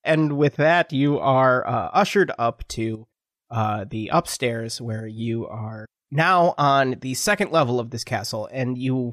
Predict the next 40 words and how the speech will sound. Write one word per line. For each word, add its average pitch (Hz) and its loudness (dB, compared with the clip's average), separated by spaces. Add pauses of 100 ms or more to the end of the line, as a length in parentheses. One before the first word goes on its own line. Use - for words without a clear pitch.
find 151 2
yourself 139 2
on 127 -2
a 120 2
huge, 165 -2
uh, 127 2
terrace. - 2
It 127 -4
is 117 -2
open 156 2
to 127 -8
the 113 -8
air. 151 2 (260)
It's - -10
very 160 4
pretty. 117 -2 (400)
There's 117 0 (100)
a, 113 -2
uh, 110 -6
kind 135 0
of, 120 -4 (600)
like, 127 -4
several, 151 0
several 147 -2
bars, 139 2 (260)
uh, 110 0
people 139 4
circulate, 131 2
staff 135 2
members 127 2
circulating 123 0
with 113 -4
hors 113 -2
d'oeuvres 139 2
on 113 -2
trays 143 0
and 135 -2
things 139 -2
like 139 0
that. 139 2